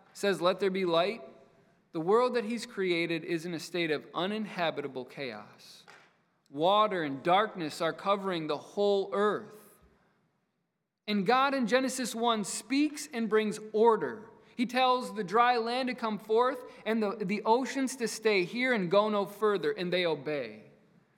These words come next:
We have mountains formed, and there are just these pictures of stability and immovability.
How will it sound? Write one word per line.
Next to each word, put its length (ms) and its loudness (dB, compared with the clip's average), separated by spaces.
We 80 6
have 120 4
mountains 760 0
formed, 680 -6
and 120 -2
there 160 4
are 40 0
just 260 -4
these 180 -8
pictures 640 -4
of 260 0
stability 1000 2
and 200 -2
immovability. 1160 2